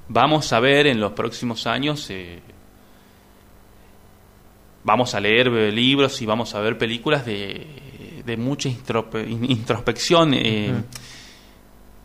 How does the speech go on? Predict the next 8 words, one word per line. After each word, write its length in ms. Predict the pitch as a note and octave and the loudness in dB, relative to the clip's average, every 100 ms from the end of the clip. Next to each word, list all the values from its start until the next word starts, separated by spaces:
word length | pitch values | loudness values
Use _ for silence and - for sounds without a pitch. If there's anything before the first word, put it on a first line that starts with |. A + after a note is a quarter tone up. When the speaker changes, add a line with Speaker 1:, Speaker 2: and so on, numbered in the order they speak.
| - A2+ | -12 -12
Speaker 1:
historias 340 | - C#3 A#2 | 0 2 2
muy 200 | C3+ D#3 | 2 2
intimistas, 960 | C3+ B2+ C3 E3+ D3 - B2+ C3 C3 - | 0 0 2 4 2 2 4 4 0 -4
muy, 320 | A#2+ B2+ B2+ | 0 2 2
muy 280 | A#2 B2 B2 | 2 2 2
de 120 | A2+ A2 | 0 -2
grupos 800 | A#2 A2+ A#2 A2+ - - - G2+ - | -4 -2 -4 -4 -12 -14 -18 -20 -14
cerrados. 960 | A2+ - D3 C#3 A#2+ A2 A#2+ - - | -8 -2 4 6 6 4 0 -6 -10